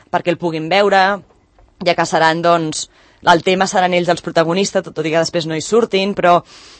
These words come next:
després al setembre la idea és anar traient una mica de suc i fer que aquests nois i noies que han participat d'aquests tallers i el, que, que hauran fet unes creacions, ja sigui en un espectacle de circ com un curtmetratge,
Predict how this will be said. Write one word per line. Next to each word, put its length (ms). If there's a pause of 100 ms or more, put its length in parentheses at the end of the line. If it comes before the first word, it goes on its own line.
després 280
al 80
setembre 480
la 120
idea 320
és 240 (280)
anar 180
traient 340
una 140
mica 260
de 80
suc 400 (260)
i 80
fer 140
que 80
aquests 180
nois 180
i 60
noies 240
que 80
han 100
participat 480
d'aquests 320
tallers 540
i 120
el, 160
que, 140
que 80
hauran 340
fet 200
unes 320
creacions, 720
ja 140
sigui 180
en 80
un 80
espectacle 520
de 100
circ 220
com 160
un 100
curtmetratge, 800